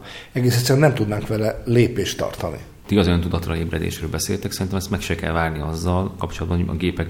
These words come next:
Speaker 2: fenyegetést jelentenek az emberrel. Most nem abban az értelemben, hogy kiírtanak minket. Gondoljatok bele abba, hogy Amerikában három millió ember él abból, hogy fuvarozással foglalkozik, tehát hogy vezet. Ugye a Google megcsinálta az önjáró autót, gyakorlatilag, ö, pillanatokon
Speaker 1: Tíz év múlva.
Speaker 2: belül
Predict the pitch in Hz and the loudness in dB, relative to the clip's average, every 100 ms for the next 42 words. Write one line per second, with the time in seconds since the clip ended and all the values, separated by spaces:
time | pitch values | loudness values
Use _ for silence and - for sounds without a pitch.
0 | - - 80 78 80 80 - 76 76 80 | -6 -8 -6 -4 -6 -8 -6 -6 -4 -6
1 | 80 80 78 76 76 76 82 - 98 85 | -6 -6 -6 -6 -6 -6 -6 0 0 2
2 | 82 82 82 82 80 - 78 - 82 82 | 0 0 -2 -2 -4 -6 -8 -4 -4 -4
3 | 87 87 101 95 - - - - 92 85 | -4 -2 -2 -4 -8 -16 -12 -2 0 2
4 | 82 85 85 82 85 87 87 87 87 90 | 0 0 2 0 2 2 2 0 0 2
5 | 85 82 80 80 80 78 78 78 78 - | 0 0 0 -2 -2 0 0 0 -2 -4
6 | - 85 76 82 92 95 90 82 87 76 | -4 -2 0 -2 2 2 0 0 -2 -2
7 | 73 73 73 - - - - 67 - - | -2 -4 -6 -6 -8 -8 -8 -8 -8 -8
8 | 80 - - 101 85 82 78 76 - 80 | -8 -10 -12 -6 -4 -4 -6 -8 -6 0
9 | 85 85 90 120 85 87 85 82 80 80 | 0 2 2 4 4 2 0 -2 -2 -2
10 | 82 80 78 - 78 85 80 76 78 78 | 0 0 0 -4 -4 -2 -2 -2 -2 0
11 | 104 107 117 117 - - - - - 87 | 0 2 0 0 -4 -16 -20 -6 -4 2
12 | 95 90 92 90 87 87 87 85 87 87 | 2 2 2 2 4 2 2 2 2 0
13 | 87 - 95 80 - 113 85 92 92 92 | -2 0 2 2 2 2 4 6 6 6
14 | 95 | 6